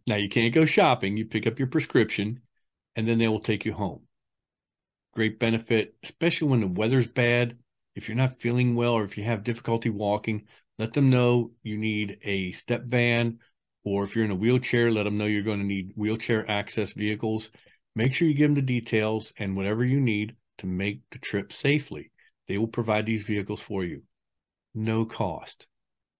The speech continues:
But check how many trips you have to make sure you don't overdo it. And let's face it, with the cost of gas these days, I'd be using the maximum amount I had. But remember, each time you get in the vehicle, it's considered one trip, with the exception of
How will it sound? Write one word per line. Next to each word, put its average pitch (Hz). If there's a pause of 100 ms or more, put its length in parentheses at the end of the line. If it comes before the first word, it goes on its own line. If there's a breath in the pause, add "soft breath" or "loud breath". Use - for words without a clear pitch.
(220)
But -
check 123
how 120
many 113
trips -
you 90
have 80
to 104
make 98
sure 104
you 101
don't 98 (180)
overdo 92
it. - (400)
And 110
let's 113
face 135
it, -
with 90
the 90
cost 113
of 80
gas 131
these 87
days, 92 (640)
I'd 120
be 110
using 107 (160)
the 92
maximum 101
amount 101
I 104
had. 110 (600)
But 98
remember, 113
each 123
time 147
you 131
get 131
in 123
the 110
vehicle, 135
it's -
considered 104
one 104
trip, 95 (140)
with 101
the 123
exception 113
of 95